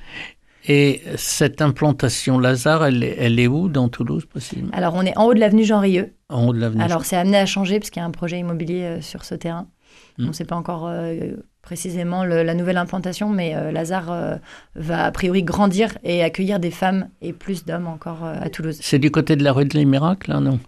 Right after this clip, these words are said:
Speaker 1: C'est pas là ?
Speaker 2: Euh, aujourd'hui,
Speaker 1: Oui.
Speaker 2: on est en, au croisement du boulevard Deltour, donc vraiment
Speaker 1: Ah, d'accord.
Speaker 2: en haut de l'avenue Jean Rieux, euh.
Speaker 1: Oui, je vois. Et, euh, et le, les,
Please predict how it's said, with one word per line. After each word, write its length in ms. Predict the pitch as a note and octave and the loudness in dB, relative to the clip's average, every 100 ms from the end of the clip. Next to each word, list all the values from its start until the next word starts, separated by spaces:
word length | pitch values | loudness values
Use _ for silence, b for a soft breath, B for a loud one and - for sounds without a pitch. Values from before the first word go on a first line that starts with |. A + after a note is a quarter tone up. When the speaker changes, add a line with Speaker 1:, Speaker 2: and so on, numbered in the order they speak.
| _ | _
Speaker 1:
C'est 140 | _ _ | _ _
pas 100 | C3 | -6
là ? 160 | C#3+ - _ - | -4 -6 _ -20
Speaker 2:
Euh, 120 | - - - - | -20 -20 -18 -2
aujourd'hui, 580 | G#3 G#3+ A3+ B3 D4 C4+ - | 2 4 6 4 2 -2 0
Speaker 1:
Oui. 220 | B2+ B2 - | 4 4 2
Speaker 2:
on 180 | G3 G#3+ | 2 4
est 160 | A3+ A#3 | 6 4
en, 80 | A#3 | 4
au 380 | A#3 - - G3+ | 2 0 0 0
croisement 380 | - A#3+ B3 C4+ | 2 2 4 4
du 100 | A3 | 4
boulevard 280 | A3 G#3+ | 4 2
Deltour, 460 | G#3+ G#3 G3 G3 - - | 2 2 0 -8 -12 -8
donc 160 | F#3 | -8
vraiment 320 | D#3 G3+ A3 | -2 2 4
Speaker 1:
Ah, 40 | A#3 | 4
d'accord. 160 | - G3 | 4 4
Speaker 2:
en 60 | |
haut 60 | G#3+ | 4
de 40 | A3 | 4
l'avenue 280 | G#3 G#3 | 4 2
Jean 120 | G3+ F#3+ | 2 0
Rieux, 220 | F#3+ F#3+ | 0 0
euh. 360 | G3 F#3 E3 F3 F#3 | -2 -2 -6 -8 -2
Speaker 1:
Oui, 160 | C3+ C3+ | 0 2
je 120 | B2 | 0
vois. 140 | A#2 - _ _ _ _ - B B B B | -2 -6 _ _ _ _ -10 B B B B
Et, 360 | - C#3 C3+ C3 | 2 4 6 6
euh, 680 | B2+ B2 A#2+ B2+ B2+ - - E4 - - - | 6 6 4 4 0 -2 -4 -10 -14 -12 -2
et 120 | D3 | 2
le, 600 | C3+ C3+ B2+ B2 - - A#3 - - _ _ _ _ _ - | 4 6 4 2 -2 -4 -6 -10 -18 _ _ _ _ _ -10
les, 720 | G#3+ C#3 C3+ B2+ A#2 C3+ - | -4 0 4 4 2 -2 -6